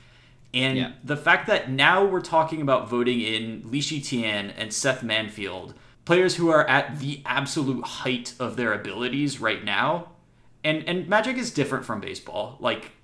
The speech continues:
Speaker 1: like, sports, you age out and you become a part of the history of the game, and, and you're not able to play anymore, and Magic isn't really like that.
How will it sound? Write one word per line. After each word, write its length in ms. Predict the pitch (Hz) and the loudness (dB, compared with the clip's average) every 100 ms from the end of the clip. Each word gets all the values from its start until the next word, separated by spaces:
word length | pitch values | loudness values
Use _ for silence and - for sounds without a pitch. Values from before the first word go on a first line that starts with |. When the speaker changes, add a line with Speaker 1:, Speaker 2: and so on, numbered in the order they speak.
| _ - | _ -2
Speaker 1:
like, 240 | 127 117 | -2 0
sports, 720 | - 170 170 170 - - - - | -4 0 0 0 -4 -6 -10 -8
you 260 | 127 131 135 | -4 -2 0
age 340 | 135 143 127 | 2 2 0
out 340 | 98 117 127 - | 0 0 -2 -6
and 180 | 123 113 | -6 -6
you 80 | 107 | -6
become 340 | 117 123 117 | -4 -2 0
a 60 | 117 | 0
part 320 | - 127 123 | 0 0 -2
of 80 | 117 | -6
the 80 | 120 | -4
history 340 | 117 - 117 | -4 -2 -2
of 80 | 104 | -2
the 80 | 107 | -2
game, 440 | 101 104 104 107 113 | 0 0 -2 -8 -10
and, 200 | 107 104 | -8 -8
and 120 | 110 | -8
you're 100 | 104 | -4
not 240 | 107 107 | -2 -2
able 200 | 107 107 | -4 -6
to 80 | 110 | -10
play 260 | 107 110 98 | -6 -4 -4
anymore, 360 | 104 104 110 117 | -6 -6 -4 0
and 80 | |
Magic 320 | 110 117 127 127 | 2 0 0 -2
isn't 300 | 120 120 110 | -2 -4 -4
really 260 | 117 107 | -4 -4
like 320 | 104 110 110 - | 0 0 0 -6
that. 320 | 92 90 | -8 -10